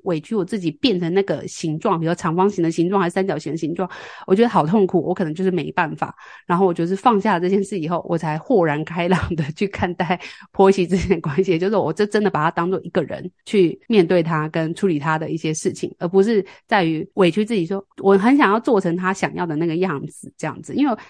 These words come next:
我那时候是觉得有点难，是因为我觉得她要的跟我要的就是核心是不一样的。那我那时候也有问自己啊，我不知道这样算对不对，就我那时候有问自己说，啊，她爱我，她，她是我第一名，然后呢，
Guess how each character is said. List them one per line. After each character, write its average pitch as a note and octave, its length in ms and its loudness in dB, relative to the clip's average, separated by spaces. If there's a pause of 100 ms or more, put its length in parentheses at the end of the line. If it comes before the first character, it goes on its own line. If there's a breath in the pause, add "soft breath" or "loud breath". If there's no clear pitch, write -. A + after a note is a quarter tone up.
(120 loud breath)
我 G3+ 120 4
那 D#4 160 4
时 C4+ 80 2
候 G#3+ 100 4
是 A#3+ 140 -2
觉 G3 160 4
得 E3+ 80 2
有 F3 100 2
点 F#3+ 160 2
难， D3+ 200 -6
是 A3 100 -6
因 A#3+ 80 0
为 A3+ 160 0
我 F#3+ 100 2
觉 A#3 140 2
得 B3 60 -4 (140)
她 - 160 -4
要 B3 180 2
的 E3 80 0
跟 G3 160 0
我 E3 80 4
要 F#3 160 0
的 D#3+ 100 -4
就 F3+ 140 -6
是 F3+ 140 -2 (120)
核 E3+ 140 2
心 G#3 160 0
是 A3+ 60 0
不 G3 200 2
一 D3 60 -2
样 E3 240 2
的。 - 160 -10 (340 loud breath)
那 C4 160 2
我 F3 160 2
那 C4+ 140 4
时 C4 80 6
候 A#3+ 60 8
也 E3 100 6
有 E3 140 0
问 F#3+ 200 4
自 G3+ 160 -4
己 E3 160 -8
啊， D3 80 -2
我 E3 60 2
不 G3 60 4
知 - 20 8
道 A#3+ 80 8
这 B3 100 4
样 A3 80 6
算 G3 260 0
对 F3+ 120 2
不 D3+ 60 -6
对， D3+ 180 -4
就 G3 100 0
我 D#3+ 140 2
那 G3+ 100 0
时 A3 60 -4
候 E3+ 80 0
有 F#3+ 80 2
问 E3+ 100 0
自 F3+ 100 -2
己 C#3+ 120 -2
说， F3 140 -6 (240 loud breath)
啊， B3 100 -2
她 C4 240 -2 (140)
爱 A#3+ 200 0
我， D3+ 200 -2
她， F#3+ 180 -6
她 - 180 -4
是 A#3+ 80 0
我 E3 120 2
第 G3 240 -2
一 G3 40 0
名， D3 240 0
然 D3 140 0
后 G3+ 180 2
呢， D#3+ 280 0